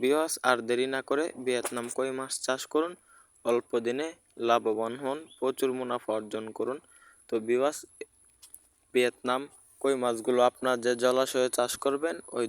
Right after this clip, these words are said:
জলাশয়ের পানির পরিমাণ তিন থেকে চার ফিট হতে হবে। ওই জলাশয়ে দৈনিক দুই থেকে তিনবার খাবার দিতে হবে। পুকুরের পানির গুণগত মান ভালো থাকতে হবে। পুকুরের চারপাশে গাছপালা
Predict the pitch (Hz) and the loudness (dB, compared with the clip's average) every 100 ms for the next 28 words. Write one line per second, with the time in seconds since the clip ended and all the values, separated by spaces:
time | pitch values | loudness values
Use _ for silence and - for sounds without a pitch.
0 | 110 113 117 - 120 120 - 131 135 131 | 0 2 2 2 0 0 0 0 0 0
1 | 143 143 160 170 _ _ _ _ _ 139 | 0 0 -2 -6 _ _ _ _ _ -2
2 | 131 123 120 - 117 - 131 131 135 131 | -2 -2 -6 -4 -2 2 0 2 -2 -2
3 | - 135 - 139 139 160 180 190 _ _ | -8 -8 0 0 2 -2 -4 -10 _ _
4 | - 113 113 120 120 123 - 143 143 123 | -4 -2 2 2 4 2 0 0 0 0
5 | 120 120 120 120 - 120 131 131 131 - | 0 0 -2 -4 -4 2 2 2 -4 0
6 | 160 180 - _ _ - - 131 131 123 | -2 -4 -16 _ _ -20 -4 -2 0 4
7 | 117 - 127 120 120 117 - 127 120 123 | 4 2 2 2 2 -8 -4 -4 -4 -2
8 | 160 196 _ _ _ _ - 127 - 123 | -4 -4 _ _ _ _ 0 0 4 2
9 | 120 - 139 139 135 131 135 135 135 131 | 2 2 -2 0 -2 -2 0 -2 0 -2
10 | 131 131 120 120 120 127 - 135 127 143 | -2 0 0 0 -4 -10 -8 -4 -2 -2
11 | 185 _ _ - 131 - 117 120 - 135 | -4 _ _ -4 -2 0 2 0 0 0
12 | 135 139 - 147 160 - _ _ _ 120 | 0 -2 -2 -4 -4 -8 _ _ _ 2
13 | 123 - - 123 | 2 4 2 4